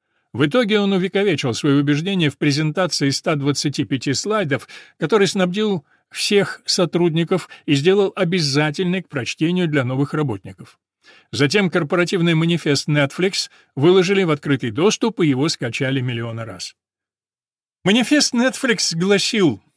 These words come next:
«Мы стремимся к совершенству», и взамен предоставлял сотрудникам необычайную свободу. Они могли брать отпуск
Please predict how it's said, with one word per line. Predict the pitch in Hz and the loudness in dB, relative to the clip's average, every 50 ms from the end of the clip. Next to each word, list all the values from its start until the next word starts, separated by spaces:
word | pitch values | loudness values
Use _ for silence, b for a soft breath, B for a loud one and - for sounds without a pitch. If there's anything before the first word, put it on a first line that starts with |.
| _ _ | _ _
«Мы | - 135 170 226 285 277 | -2 0 2 2 2 2
стремимся | - - - - 233 226 220 214 240 254 240 - - 240 220 | 0 -2 -2 0 0 2 2 2 0 0 -2 -2 -2 -2 -2
к | - | -2
совершенству», | - - 214 208 208 170 - - 226 196 147 - - 120 | 0 0 2 2 2 0 0 -2 -2 -2 -2 -4 -4 -6
и | 117 123 | -6 -4
взамен | 120 117 151 165 190 220 220 202 147 b b b b b | -4 -2 -2 0 0 0 0 0 -2 b b b b b
предоставлял | - 190 208 175 190 - - 214 196 196 202 175 143 | 0 0 2 2 0 0 0 0 0 0 0 0 0
сотрудникам | - 190 - - 233 233 208 220 196 214 202 190 190 156 165 | 0 -2 -4 -4 -4 -4 -4 -4 -2 0 0 0 -2 0 0
необычайную | 185 202 180 160 170 156 - - 175 156 156 147 139 | 0 0 0 0 -2 -4 -4 -4 -4 -2 -2 -2 -4
свободу. | 131 - 143 135 127 107 101 95 95 - _ _ _ _ _ _ _ _ _ _ _ _ | -4 -4 -4 -4 -6 -6 -10 -12 -16 -20 _ _ _ _ _ _ _ _ _ _ _ _
Они | - 139 165 196 202 | -2 0 2 2 2
могли | 202 214 202 180 190 208 196 | 2 2 0 0 0 0 0
брать | 170 175 196 196 185 - - - _ - | 2 2 2 0 0 -2 -4 -8 _ -2
отпуск | 208 233 247 - - - 135 117 - - - - - | 0 0 0 -2 -6 -6 -4 -4 -4 -6 -8 -12 -20